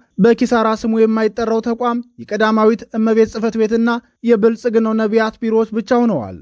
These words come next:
ብሔራዊ ባንክ በተደረገበት የገለልተኛ ኦዲተር ምርመራ ለዘንድሮ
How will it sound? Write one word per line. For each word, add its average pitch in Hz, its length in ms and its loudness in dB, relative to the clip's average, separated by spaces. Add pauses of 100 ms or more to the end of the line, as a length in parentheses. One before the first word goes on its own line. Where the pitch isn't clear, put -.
(240)
ብሔራዊ 214 360 0
ባንክ 226 340 0
በተደረገበት 226 840 0
የገለልተኛ 220 680 0
ኦዲተር 220 380 -2
ምርመራ 226 360 -2 (380)
ለዘንድሮ 214 380 2